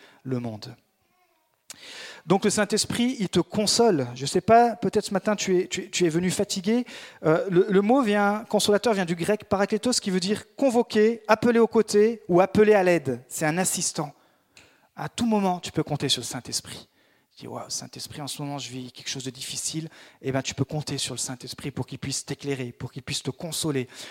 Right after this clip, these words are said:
pour qu'il puisse aider ton entourage. C'est un assistant, invisible, parce qu'il vit à l'intérieur de toi, mais il est là. Et tu peux l'appeler à tout moment.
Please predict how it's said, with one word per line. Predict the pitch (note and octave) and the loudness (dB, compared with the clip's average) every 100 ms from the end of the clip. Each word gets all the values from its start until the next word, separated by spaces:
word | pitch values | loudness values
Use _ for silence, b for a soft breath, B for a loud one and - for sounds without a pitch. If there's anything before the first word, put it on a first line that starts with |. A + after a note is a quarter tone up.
| B - | B -6
pour | C#3+ | -4
qu'il | D3 | -4
puisse | E3+ D#3+ D#3+ D3 B B - | -4 -2 0 -2 B B 0
aider | F3+ G3+ | 2 2
ton | - F#3 | 0 0
entourage. | E3+ F3 E3 D3 | 0 2 6 6
C'est | C#3 E3+ F3 | 6 0 0
un | A3 | 0
assistant, | C4+ - - F3+ F3 - _ _ - | 0 0 2 0 0 -6 _ _ 2
invisible, | G#3+ A3 F#3+ C4+ B3+ | 4 4 2 0 0
parce | - D3+ | -2 -4
qu'il | - | -4
vit | D3+ D#3 | -2 0
à | |
l'intérieur | D3+ D#3 C#3+ | 0 0 -2
de | C#3 | 0
toi, | F#3+ G#3 | 0 2
mais | F#3 | 2
il | F3+ | 2
est | E3 | 2
là. | C3+ - B B | 0 -8 B B
Et | - | -4
tu | D#3 E3+ | -2 -2
peux | E3 | 0
l'appeler | D3 C3 D3 C#3+ C#3 b b b - | 0 0 -2 -2 -4 b b b -12
à | B2+ | -8
tout | - | -6
moment. | C3+ B2 A#2 | -6 -6 -10